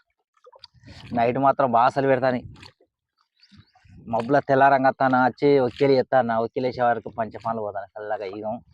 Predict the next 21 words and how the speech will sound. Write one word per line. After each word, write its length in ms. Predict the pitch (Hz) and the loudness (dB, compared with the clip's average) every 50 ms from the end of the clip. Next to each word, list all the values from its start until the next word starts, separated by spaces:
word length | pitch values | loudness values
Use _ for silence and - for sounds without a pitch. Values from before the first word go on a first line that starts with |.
| _ _ _ - - - - _ _ _ _ _ - 113 | _ _ _ -20 -20 -20 -20 _ _ _ _ _ -10 -6
ఈగం 160 | 120 123 117 110 110 | -6 -6 -4 -6 -8
పెడతానంటే 480 | 107 98 - 117 110 104 101 123 120 104 98 104 98 92 82 | -8 -8 -8 -10 -10 -10 -4 -4 -2 -2 -2 -6 -8 -10 -12
భలే 180 | 92 104 113 110 107 | -8 -4 -2 -2 -2
ఈగం 160 | 107 117 113 110 | -2 -4 -4 -6
పెడతాను. 280 | 107 98 - 101 95 - _ _ _ _ _ _ - | -8 -8 -8 -12 -12 -12 _ _ _ _ _ _ -4
పెద్ద 160 | 117 107 110 135 139 | -4 2 2 4 4
అయితే 200 | 135 113 135 135 135 139 135 | 4 4 4 4 4 4 4
వాళ్ళ 160 | 127 127 131 131 127 - 135 | 4 4 4 4 2 2 0
పెద్ద 120 | 127 113 | 0 2
వాళ్ళ 180 | 123 127 127 127 123 127 | 2 4 4 2 2 2
కాడికి 200 | 123 117 - 127 | -2 0 -2 -2
అయితే 120 | 113 123 120 117 | -2 0 0 0
పోదాం, 200 | 113 110 113 117 | 0 -2 -4 -4
మరి 140 | 117 117 110 _ - | -6 -10 -10 _ -16
పెద్ద 100 | 101 113 117 | -8 -2 -2
వాళ్ళ 160 | 117 117 117 113 | 0 0 0 -2
కాడ 160 | - 113 110 107 | -4 -4 -4 -4
ఏమైనా 180 | 107 104 104 95 | -4 -6 -8 -10
పడితే 220 | 98 101 - 110 - _ | -10 -10 -12 -16 -16 _
చూద్దాం. 240 | 107 98 95 101 107 _ _ _ _ _ _ - - _ _ _ _ _ _ _ _ _ _ _ _ _ _ _ _ | -20 -16 -16 -16 -18 _ _ _ _ _ _ -20 -20 _ _ _ _ _ _ _ _ _ _ _ _ _ _ _ _
ఆ, 20 | - | -18